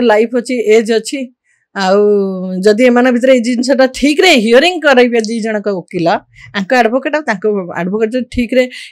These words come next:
ହିୟରିଂ କରିକି ଦି ଜଣ ଯାକ ଯଦି, ଆ, ମ, ଛଡାପଡା ହେବାକୁ ଚାହିଁବେ, ଯଦି ଠିକରେ ସେମାନେ, ଉଁ, ତାକୁ ପ୍ରେସ୍ କରିବେ,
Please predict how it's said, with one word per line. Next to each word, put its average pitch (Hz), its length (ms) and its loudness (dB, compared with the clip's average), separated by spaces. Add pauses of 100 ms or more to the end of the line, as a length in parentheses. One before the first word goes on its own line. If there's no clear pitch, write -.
(140)
ହିୟରିଂ 247 300 4
କରିକି 247 320 -2
ଦି 233 180 -6
ଜଣ 233 160 -4
ଯାକ 233 220 -2
ଯଦି, 240 240 -4 (380)
ଆ, 175 260 -6
ମ, 170 120 -4 (760)
ଛଡାପଡା 254 440 4
ହେବାକୁ 226 260 0
ଚାହିଁବେ, 202 380 0 (300)
ଯଦି 220 160 -6
ଠିକରେ 254 420 2
ସେମାନେ, 220 380 -2
ଉଁ, 170 640 -10 (460)
ତାକୁ 220 120 4
ପ୍ରେସ୍ 226 320 4
କରିବେ, 214 300 -2